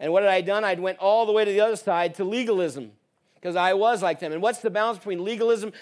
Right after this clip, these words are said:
and lawlessness? It's love. God is love. And God proved his love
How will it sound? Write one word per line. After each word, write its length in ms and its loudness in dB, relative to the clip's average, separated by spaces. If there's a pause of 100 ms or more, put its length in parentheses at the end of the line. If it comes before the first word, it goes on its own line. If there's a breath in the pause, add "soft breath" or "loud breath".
(100)
and 140 -6
lawlessness? 720 -2
It's 180 -14
love. 520 0 (540 soft breath)
God 540 -2 (240 loud breath)
is 480 -2 (160)
love. 440 -8 (600 soft breath)
And 120 -12
God 280 -4
proved 420 -6
his 180 -12
love 380 -4